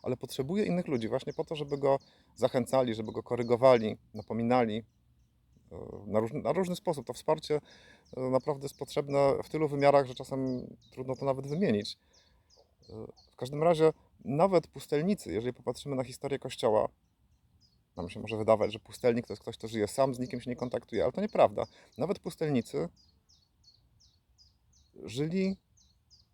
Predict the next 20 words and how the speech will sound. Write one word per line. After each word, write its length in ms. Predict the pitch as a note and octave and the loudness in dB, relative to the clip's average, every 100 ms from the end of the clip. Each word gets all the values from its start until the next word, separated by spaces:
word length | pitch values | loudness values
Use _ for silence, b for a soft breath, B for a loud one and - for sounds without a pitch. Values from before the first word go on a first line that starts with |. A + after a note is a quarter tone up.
| _ _ _ | _ _ _
we 160 | G#2+ D3+ | -4 -4
wspólnocie. 600 | - - F3+ C#3 A2+ F2 - _ _ _ _ _ _ _ _ | -4 -2 4 4 4 -2 -10 _ _ _ _ _ _ _ _
Brzmi 220 | G2 A2 D3+ | -12 -8 -6
to 120 | D3+ | 0
paradoksalnie, 760 | B2+ B2 A#2+ - A#2+ C3 E3+ b b b b - - | 0 0 -2 2 2 2 -4 b b b b -20 -4
ale 380 | C#3 D3 D3+ | 2 4 4
tak 180 | - G2 | 2 -2
było. 280 | G#2+ A2 G#2+ b b b - - | 4 6 6 b b b -20 -2
Pierwsze 520 | E3+ G3 - D3+ C#3 - A2 | -2 0 2 4 4 2 -4
próby 260 | C3+ D#3 C3 | -2 0 0
życia 200 | C#3 B2+ | -2 -6
pustelniczego 640 | C3 - C3 B2+ D3+ C3 | -8 -6 -4 -2 -2 -2
samotne, 480 | C#3+ D3+ F3 - B2 | 0 2 2 2 0
e, 120 | D3+ E3+ _ _ _ - A#2+ B2 B2+ C3 B2+ - _ _ _ _ _ _ _ _ _ _ - | 0 -4 _ _ _ -12 -8 -6 -6 -6 -10 -14 _ _ _ _ _ _ _ _ _ _ -20
były, 640 | - E3 E3+ E3 E3 - - G3+ F#3+ F#3+ F#3+ - _ _ G3 - G#3+ | -4 0 4 4 2 -2 -8 -18 -20 -20 -20 -20 _ _ -20 -20 _
można 300 | G3 G3 F3+ | -4 -4 -2
powiedzieć, 260 | F3+ F3 - | -4 -6 -6
pewnego 320 | D#3+ D#3 D3+ | -4 2 4
rodzaju 240 | C#3+ D3+ | 6 4
eksperymentem. 760 | - - C#3 D3 B2+ A2+ - | 2 -2 -4 2 4 2 -4